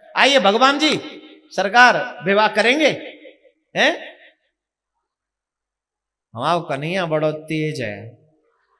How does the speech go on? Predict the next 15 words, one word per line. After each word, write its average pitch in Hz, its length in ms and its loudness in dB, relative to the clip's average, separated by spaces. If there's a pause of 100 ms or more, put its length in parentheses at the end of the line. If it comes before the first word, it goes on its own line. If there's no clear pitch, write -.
(100)
बड़ो 190 280 0
चंचल 170 600 -2
है। - 320 -14 (180)
जो 214 140 -4
कह 240 200 6
रहा 285 140 8
ब्याह 202 340 4
तो 254 140 2
जितनी 240 400 -4
जल्दी 247 260 -2
हो 180 180 2
करवा 226 400 2
दो 208 200 -2
साहब। 196 300 -2 (1600)
महाराज 214 640 8